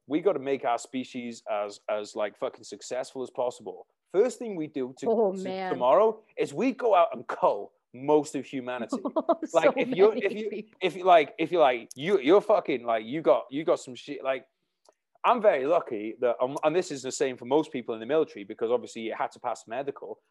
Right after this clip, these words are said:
Speaker 1: A lot of people
Speaker 2: Right.
Speaker 1: aren't born with good genes. It's like, "Right, okay, you guys are gone, get rid of you."
Speaker 2: But
Speaker 1: Um, "Right, you guys are fucking thick, you're gone." And you just, you, uh, but we don't do that as humans. We bring along everyone else. And even though I fucking detest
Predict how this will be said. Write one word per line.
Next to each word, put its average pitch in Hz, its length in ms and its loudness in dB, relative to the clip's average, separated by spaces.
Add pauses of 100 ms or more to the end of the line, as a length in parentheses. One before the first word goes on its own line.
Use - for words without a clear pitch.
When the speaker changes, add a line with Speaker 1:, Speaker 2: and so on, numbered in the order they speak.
Speaker 1:
A - 40 -4
lot 220 180 6
of 247 80 -2
people 180 220 -4
Speaker 2:
Right. 180 80 4
Speaker 1:
aren't 175 140 -6
born 175 220 2
with 165 220 -2
good 185 240 2 (100)
genes. 233 320 -8
It's - 100 -12
like, 113 140 0
"Right, 165 220 6
okay, 190 160 2 (160)
you 156 100 -10
guys 143 240 0
are 123 40 -12
gone, 131 240 6 (120)
get 131 160 0
rid 135 140 0
of 120 40 -8
you." 123 120 -4
Speaker 2:
But - 240 2 (280)
Speaker 1:
Um, 131 280 0 (200)
"Right, 147 240 4
you 139 120 -2
guys 147 240 4
are - 20 -20
fucking 127 300 0
thick, - 380 -2 (180)
you're 139 220 6
gone." 131 260 0 (440)
And 185 160 0
you 240 140 0
just, 254 300 -4 (360)
you, 160 220 -16
uh, - 320 -10
but 190 120 6
we 208 160 0
don't 233 300 -4
do 208 240 -4
that 160 200 -2
as 131 100 -10
humans. 117 520 -12
We 131 180 -4
bring 180 420 0
along 160 380 2 (320)
everyone 160 460 2
else. 185 360 -4
And 160 140 -2
even 233 360 -4
though 120 340 -4 (720)
I 196 140 0
fucking 226 480 -4
detest - 800 -8